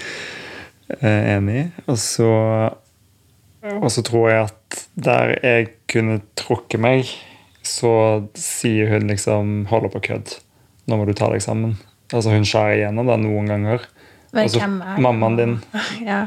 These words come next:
Speaker 1: Og så liksom s-, snapper du ut av det på en måte, da. Hun er
Speaker 2: Ja.
Speaker 1: ganske, hun tør det, da.
Speaker 2: Mm, men jeg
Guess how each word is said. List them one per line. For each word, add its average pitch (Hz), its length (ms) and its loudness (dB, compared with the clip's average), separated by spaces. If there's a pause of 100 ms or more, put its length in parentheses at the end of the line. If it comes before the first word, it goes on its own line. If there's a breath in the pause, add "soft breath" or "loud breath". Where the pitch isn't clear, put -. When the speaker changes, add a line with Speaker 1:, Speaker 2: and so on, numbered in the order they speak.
(140)
Speaker 1:
Og 113 120 -2
så 107 120 0
liksom 101 340 -2 (460)
s-, - 160 -16 (160)
snapper 101 360 -4
du 95 100 0
ut - 100 -10
av 98 80 -2
det 98 80 -6
på 110 80 -2
en 110 80 -2
måte, 113 160 -4
da. 117 80 -2
Hun 104 80 -2
er 214 80 -2
Speaker 2:
Ja. 202 160 0
Speaker 1:
ganske, 208 240 -2 (400 loud breath)
hun 107 160 0
tør 107 280 2
det, 107 160 4
da. 127 80 2
Speaker 2:
Mm, - 280 -10
men 190 200 2
jeg 190 100 0